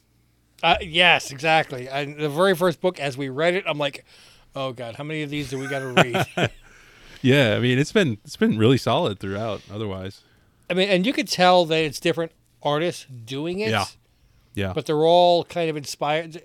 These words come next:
Speaker 1: I think that the editor or who's ever over the entire series must have told them, "Have this thought when you're drawing it." So it has some, at least something that kind of lets them all flow together,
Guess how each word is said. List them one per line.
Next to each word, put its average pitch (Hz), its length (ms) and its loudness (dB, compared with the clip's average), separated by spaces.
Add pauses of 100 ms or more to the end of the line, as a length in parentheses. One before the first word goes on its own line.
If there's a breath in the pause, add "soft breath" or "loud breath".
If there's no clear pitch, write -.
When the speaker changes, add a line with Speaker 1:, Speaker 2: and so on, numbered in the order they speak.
Speaker 1:
I 143 140 -6
think 196 220 -6
that 160 220 -6 (500)
the 180 160 -6
editor 165 360 -2
or 131 160 -4
who's 156 220 -2
ever 151 460 -2 (240)
over 175 240 0
the 143 100 -4
entire 147 400 -4
series 160 420 -8 (360 soft breath)
must 165 160 -4
have 151 100 -14
told 165 220 0
them, 143 160 -6 (800 soft breath)
"Have 185 500 -2
this 175 260 -2
thought 156 360 0
when 135 160 -8
you're 131 100 -10
drawing 120 380 -12
it." - 180 -20 (1000)
So 151 180 -4
it 139 80 -2
has 160 220 0
some, 175 320 -4
at 156 120 -8
least 160 520 -10 (720 soft breath)
something 202 400 -2
that 170 100 -2
kind 165 200 -6
of 143 260 -10 (640)
lets 160 300 -4
them 156 160 -6
all 156 120 0
flow 160 300 -4
together, 143 480 -4